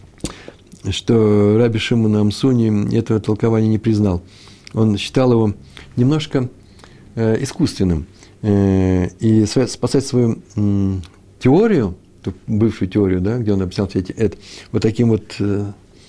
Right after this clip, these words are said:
ответом он не хотел. Он сказал, что истина пре-, истина превыше всего, и поэтому он отказывается. А мы говорили, когда истина превыше всего? Истина превыше всего, когда она касается твоей чести. Она выше твоей чести, выше твоего достоинства.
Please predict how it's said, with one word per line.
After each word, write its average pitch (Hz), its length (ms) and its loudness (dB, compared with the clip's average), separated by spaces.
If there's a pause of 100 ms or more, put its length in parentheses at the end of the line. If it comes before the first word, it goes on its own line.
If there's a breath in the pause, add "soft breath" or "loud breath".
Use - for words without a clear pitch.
(440 loud breath)
ответом 117 480 2
он 101 300 2
не 104 100 2
хотел. 101 400 -4 (200 loud breath)
Он 196 100 -2
сказал, 135 180 -2
что - 100 -2
истина 104 260 -2
пре-, 104 240 -8
истина 101 360 -2
превыше 98 320 -2
всего, 151 240 -2
и - 20 2
поэтому 101 300 -2
он 101 60 2
отказывается. 92 520 -4 (220 loud breath)
А 123 80 0
мы 120 100 4
говорили, 110 480 0
когда 107 260 0
истина 123 240 -2
превыше 120 280 -4
всего? 110 200 -6 (460 loud breath)
Истина 107 460 -2
превыше 98 520 -4
всего, 95 340 -6
когда 95 420 -6 (100)
она 95 200 -4
касается 95 640 -8 (680 loud breath)
твоей 104 340 2
чести. - 440 -4 (180 loud breath)
Она 98 220 -2
выше 90 320 0
твоей 92 200 -2
чести, 90 300 -8
выше 117 240 0
твоего 90 200 -4
достоинства. 85 460 -12